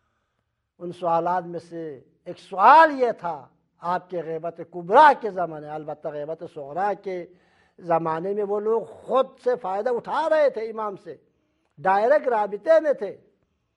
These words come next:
نواب خاص کے ذریعے۔ انہوں نے یہ سوال کیا، اب غیبت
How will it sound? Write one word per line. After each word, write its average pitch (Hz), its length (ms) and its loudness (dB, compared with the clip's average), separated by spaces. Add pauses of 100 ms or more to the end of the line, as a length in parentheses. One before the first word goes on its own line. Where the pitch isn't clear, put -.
(2250)
نواب 220 440 4 (120)
خاص 294 380 8
کے 277 140 -2
ذریعے۔ 190 440 -4 (800)
انہوں 202 220 -2
نے 226 100 2
یہ 262 180 6 (100)
سوال 196 380 -2
کیا، 170 240 -6 (140)
اب 175 180 -10
غیبت 202 460 -2